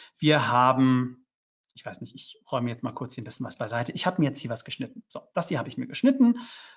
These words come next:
Äh, mach mal irgendwie so ein bisschen eine Markierung. Und, ähm, ich möchte mir gerne, habe ich hier irgendwo Musik? Genau, hier habe ich Musik.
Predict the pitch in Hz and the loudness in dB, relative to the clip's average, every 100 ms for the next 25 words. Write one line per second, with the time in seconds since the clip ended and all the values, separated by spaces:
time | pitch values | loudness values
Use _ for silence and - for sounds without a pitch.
0 | _ - 131 127 127 127 120 110 104 117 | _ -2 2 4 4 4 0 -4 -8 -10
1 | 110 107 107 101 104 104 - - 107 101 | -10 -10 -10 -8 -8 -10 -12 -12 -8 -8
2 | 101 101 - 170 160 156 156 - - - | -8 -10 2 4 6 8 6 4 -10 -2
3 | - 139 143 143 135 139 135 131 131 127 | 4 6 8 6 4 4 6 6 6 2
4 | - _ _ _ _ _ _ _ _ - | -6 _ _ _ _ _ _ _ _ 0
5 | 185 - 139 143 147 127 120 143 147 131 | 2 4 2 2 2 2 4 4 4 0
6 | 113 131 139 120 113 113 117 175 180 113 | -4 -8 -8 -8 -10 -8 -2 -2 -2 -4
7 | 110 107 131 113 - 110 110 208 220 214 | -4 -4 -4 -4 -8 -10 0 6 6 6
8 | - | 0